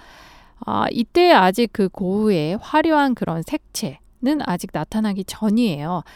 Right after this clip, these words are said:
이때까지만 해도 밀레의 그런 영향 아래 있었기 때문에, 아, 약간 좀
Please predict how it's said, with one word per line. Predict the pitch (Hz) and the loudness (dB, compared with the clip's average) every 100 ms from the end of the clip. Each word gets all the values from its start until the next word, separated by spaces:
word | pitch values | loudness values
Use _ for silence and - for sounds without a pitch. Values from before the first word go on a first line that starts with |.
| - - | -20 -12
이때까지만 | 196 285 - 247 240 233 | 0 0 2 2 2 2
해도 | 240 220 | 2 0
밀레의 | 208 185 190 202 214 208 202 196 - 208 196 - | 0 0 0 2 2 2 0 -2 -2 -2 -2 -6
그런 | 196 175 175 170 165 165 170 _ _ _ _ _ _ _ _ _ _ _ - | -6 -2 -2 -2 -4 -6 -8 _ _ _ _ _ _ _ _ _ _ _ -6
영향 | 180 196 202 175 | -2 0 0 0
아래 | 160 | -2
있었기 | 156 - 175 185 | -4 -6 -6 -6
때문에, | - 214 185 240 214 - _ - _ _ - | -4 -2 0 0 0 -4 _ -20 _ _ -16
아, | - 175 160 151 151 - - _ _ _ _ _ _ _ _ _ - | -10 -8 -6 -6 -6 -8 -12 _ _ _ _ _ _ _ _ _ -6
약간 | 208 - 254 | -4 -2 -4
좀 | 285 | -2